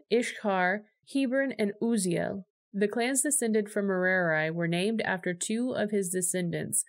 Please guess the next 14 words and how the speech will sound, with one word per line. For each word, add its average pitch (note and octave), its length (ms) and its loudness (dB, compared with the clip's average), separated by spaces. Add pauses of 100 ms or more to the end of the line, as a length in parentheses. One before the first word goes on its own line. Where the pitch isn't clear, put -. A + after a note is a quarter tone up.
(120)
Malai A3+ 800 0
and F3+ 200 0
Mushai. E3+ 640 -2 (540)
These C4 340 0
were D4 180 2
the A#3 120 2
Levite A3+ 460 0
clans E3+ 540 0
listed G#3+ 440 0
according G#3 460 0
to G#3+ 100 -4
their F#3 160 0
family F3 440 0
groups. - 560 -2